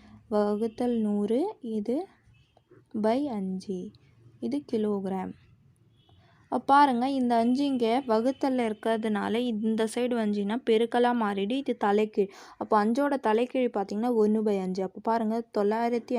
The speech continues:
ஐம்பத்தஞ்சு by நூறு பெருக்கல் ஒண்ணு by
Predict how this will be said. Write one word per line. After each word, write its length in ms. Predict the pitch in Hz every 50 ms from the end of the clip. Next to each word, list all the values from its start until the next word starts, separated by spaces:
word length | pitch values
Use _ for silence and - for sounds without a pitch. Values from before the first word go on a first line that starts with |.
| 208
ஐம்பத்தஞ்சு 760 | 196 202 208 208 220 214 - - 196 190 185 190 196 196 208 202 202
by 120 | 190 208 247 320 - _ _ _ _ _ _ _ _ _ _ - 202 208
நூறு 360 | 208 214 226 240 247 302 311 403 415 - _ _ _ _ _ _ _ -
பெருக்கல் 480 | - 214 214 214 220 214 - - 262 302 311 240 214
ஒண்ணு 200 | 202 202 202 208 196
by 140 | 208 202